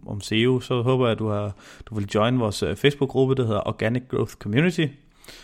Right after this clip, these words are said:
Øh, glæder mig til at se dig derinde. Øhm, hvis du får noget ud af det her podcast, som, øh, jo er gratis, og, øh, som vi bruger en masse, eller som jeg bruger en masse tid på, så faktisk hele firmaet her, Nutimo, bruger en masse tid på, øhm, så, øh, håber jeg gerne, du lige vil stikke ind og give os fem stjerner på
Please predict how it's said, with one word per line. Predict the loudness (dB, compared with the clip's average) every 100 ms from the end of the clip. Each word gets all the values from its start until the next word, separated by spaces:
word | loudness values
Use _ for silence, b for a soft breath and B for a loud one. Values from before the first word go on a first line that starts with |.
| B B -4
Øh, | -2 -2
glæder | 2 0
mig | 0
til | 0
at |
se | 2
dig |
derinde. | 4 4 2 -4 -8 -8
Øhm, | -2 -2 -2 -6 -10 _ _ _ _ _ _ -6
hvis | -4
du | 0
får | 4
noget | 8 8 10
ud |
af | 8
det | 8
her |
podcast, | 8 6 6 4 4 -12 -14
som, | 0 0 2
øh, | 0
jo | 2 4
er | 4
gratis, | 4 2 2 -6 -6 -2
og, | 0 0 -2
øh, | -2 -4 -6 -6
som | -6 -4
vi | -4
bruger | -4 -4 -4
en |
masse, | -4 -8 -8
eller | -8
som | -8 0
jeg | 4 4
bruger | 2 0
en |
masse | 0 -2
tid | -4
på, | -2 -2 -4 B B
så | -2
faktisk | 0 0 2
hele | 0
firmaet | 2 2 4 2 4
her, | 2 2
Nutimo, | -2 -4 0 0 0
bruger | 0 -2
en |
masse | -2 -4
tid | -4
på, | -4 -6 -8 B B B
øhm, | -4
så, | 2 6
øh, | 8 8 6 6 4 4
håber | 4 6
jeg | 4 4
gerne, | 2 2
du | 2
lige | 0
vil | 0 -4
stikke | -6 -2 4
ind | 4 2 -4
og | -6
give | 2 2 2
os | -4
fem | -2 -2
stjerner | 0 0 2 0
på | -2